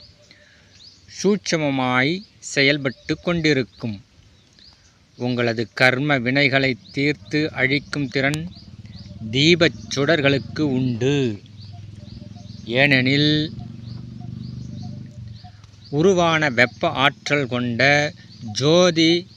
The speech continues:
பிரபஞ்ச சக்தியினை எளிதாக ஈர்த்து அருளும். வண்ண மலர்கள் ஒவ்வொன்றும்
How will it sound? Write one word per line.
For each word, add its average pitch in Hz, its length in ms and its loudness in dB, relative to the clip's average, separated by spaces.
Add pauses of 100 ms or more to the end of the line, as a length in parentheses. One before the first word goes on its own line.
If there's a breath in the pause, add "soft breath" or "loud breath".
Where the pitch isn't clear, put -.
(120)
பிரபஞ்ச 175 640 2
சக்தியினை 135 720 -2
எளிதாக 135 800 0
ஈர்த்து 143 600 -2
அருளும். 135 720 6 (1200 loud breath)
வண்ண 180 440 4
மலர்கள் 135 500 4
ஒவ்வொன்றும் 147 880 -2